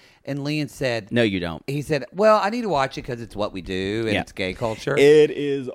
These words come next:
Speaker 2: awful.
Speaker 1: He said, "I can only watch ten minutes of it." He said, and I forgot, he said, "They keep saying that they're the first reality." He said, "There was a show last
Speaker 2: The
Speaker 1: year
Speaker 2: A-List.
Speaker 1: called The Gay, The A-List," but then he said there was another show called, like, The Gays of WeHo last year.
Speaker 2: Oh, I never watched that.
Speaker 1: We don't watch any of 'em.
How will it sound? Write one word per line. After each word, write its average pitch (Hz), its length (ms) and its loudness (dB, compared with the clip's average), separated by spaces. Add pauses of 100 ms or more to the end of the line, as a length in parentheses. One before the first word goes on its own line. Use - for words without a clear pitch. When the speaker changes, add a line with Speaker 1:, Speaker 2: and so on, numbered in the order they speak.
(120)
Speaker 2:
awful. 113 380 4
Speaker 1:
He 117 60 6
said, 170 260 2
"I 123 220 0
can 170 140 -6
only 147 160 -4
watch 127 260 -4
ten 123 140 -6
minutes 131 240 -6
of 120 100 -6
it." 117 60 -6
He 131 80 -8
said, 123 440 -4
and 120 100 -6
I 139 120 -4
forgot, 160 360 -4
he 151 100 -8
said, 135 280 -8
"They 147 120 -4
keep - 240 -10
saying 170 300 -2
that 143 140 -6
they're 143 120 -2
the 135 100 -8
first 139 280 -6
reality." 135 280 -6
He 156 80 -8
said, 160 260 -2 (480)
"There 180 100 8
was 202 160 4
a 196 80 2
show 190 300 2
last 180 280 0 (100)
Speaker 2:
The - 80 -
Speaker 1:
year 185 100 8
Speaker 2:
A-List. 131 180 6
Speaker 1:
called 165 200 4
The 160 100 -4
Gay, 165 400 -2
The 160 180 -2
A-List," 185 360 0
but 165 100 -8
then 185 160 0
he 170 160 -2
said 185 180 -2
there 165 80 0
was 156 140 -4
another 170 340 0
show 160 240 -2
called, 147 260 -2
like, 147 220 -4
The 156 80 -4
Gays 160 380 -2
of 156 80 -4
WeHo 160 420 0
last 165 460 -4
year. 196 420 -4
Speaker 2:
Oh, 131 100 6
I 131 100 8
never 131 200 6
watched 113 260 4
that. 85 200 -6 (520)
Speaker 1:
We 104 120 -12
don't 107 120 -8
watch 101 240 -8
any 104 200 -6
of 90 160 -8
'em. 104 240 -8